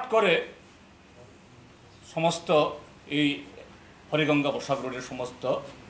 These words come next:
দোকানপাটে দরজা জানালা সব এই দোকান বন্ধ হয়ে গেল। কি বিভৎস! আজকে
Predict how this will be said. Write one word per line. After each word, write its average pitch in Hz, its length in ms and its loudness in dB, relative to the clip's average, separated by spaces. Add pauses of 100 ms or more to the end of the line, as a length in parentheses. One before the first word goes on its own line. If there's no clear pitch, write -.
(280)
দোকানপাটে 135 480 0
দরজা 110 320 -4
জানালা 113 420 -2
সব 120 180 0
এই 127 140 -2 (340)
দোকান 131 240 2 (120)
বন্ধ 139 180 4
হয়ে 120 240 2
গেল। 92 120 -10 (1300)
কি 247 100 -10
বিভৎস! 190 360 2 (640)
আজকে 156 380 -4